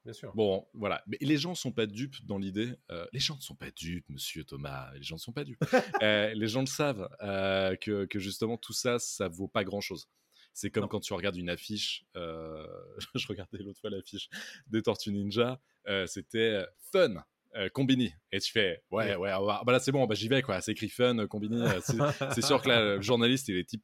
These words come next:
Speaker 2: il est tip top, quoi. » Euh, tu vois, ces genres de trucs, les gens, je pense, ça marche plus sur eux. Est-ce que ça a déjà marché ? Je sais pas.
Speaker 1: Ouais.
Speaker 2: Mais par contre,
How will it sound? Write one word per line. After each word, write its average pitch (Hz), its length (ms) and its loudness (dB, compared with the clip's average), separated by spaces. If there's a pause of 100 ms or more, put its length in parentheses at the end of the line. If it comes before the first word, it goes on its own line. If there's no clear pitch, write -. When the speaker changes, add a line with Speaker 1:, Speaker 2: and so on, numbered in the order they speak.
Speaker 2:
il 95 160 0
est 95 100 -2
tip - 160 -8
top, - 180 -2
quoi. » - 140 -10 (400)
Euh, 101 180 4
tu 107 120 0
vois, 139 80 4
ces 139 120 -2
genres 139 140 2
de 139 60 2
trucs, 160 420 -4
les 117 140 2
gens, 127 260 0
je 135 120 -8
pense, 120 280 0
ça 107 100 0
marche 101 220 -4
plus 123 180 -2
sur 98 380 0
eux. 147 140 -2 (240)
Est-ce 110 120 -4
que 113 80 -2
ça 104 120 -2
a - 20 -2
déjà 95 200 -2
marché ? 90 220 -4
Je 80 140 -8
sais - 120 -8
pas. - 200 -6 (220)
Speaker 1:
Ouais. 95 280 -6
Speaker 2:
Mais 107 80 -2
par - 220 -6
contre, - 400 -8